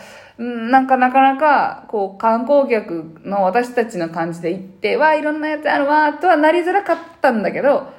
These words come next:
まあ、でも、その、「楽しくやろうぜ」っていうので、こう、教えて、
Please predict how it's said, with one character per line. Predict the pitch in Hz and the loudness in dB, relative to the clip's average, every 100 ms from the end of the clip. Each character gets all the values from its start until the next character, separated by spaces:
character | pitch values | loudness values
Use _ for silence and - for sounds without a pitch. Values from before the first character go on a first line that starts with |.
| - - | -10 2
ま | |
あ、 | 294 | 2
で | 359 | 4
も、 | 294 247 - - - _ - | 0 0 -2 -10 -20 _ -8
そ | 254 | -2
の、 | 226 196 185 247 | 0 -2 -4 -6
「楽 | 247 | -6
し | 247 | -4
く | 220 | 0
や | 240 | 2
ろ | 202 175 | 2 0
う | |
ぜ」 | 139 131 | -4 -8
っ | - | -10
て | |
い | 151 | -12
う | |
の | 135 | -10
で、 | 127 | -12
こ | - 147 | -10 -10
う、 | 147 | -10
教 | 165 | -10
え | 143 | -12
て、 | - 165 - - | -8 -8 -6 -10